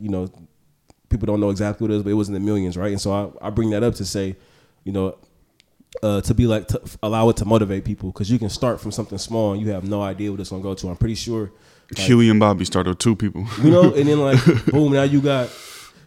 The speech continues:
Speaker 1: fucking, uh,
Speaker 2: U N I A started two people.
Speaker 1: Yeah, two
Speaker 2: But
Speaker 1: people, bro.
Speaker 2: and that's why it's,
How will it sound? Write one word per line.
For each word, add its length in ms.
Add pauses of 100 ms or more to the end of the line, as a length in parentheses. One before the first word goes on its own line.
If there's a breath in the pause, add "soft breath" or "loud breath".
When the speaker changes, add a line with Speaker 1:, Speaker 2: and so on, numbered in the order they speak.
Speaker 1:
fucking, 480
uh, 20
Speaker 2:
U 180
N 120
I 140 (120)
A 60
started 360
two 200
people. 360 (140)
Speaker 1:
Yeah, 380 (360)
two 180
Speaker 2:
But 40
Speaker 1:
people, 300
bro. 100
Speaker 2:
and 220
that's 200
why 260
it's, 200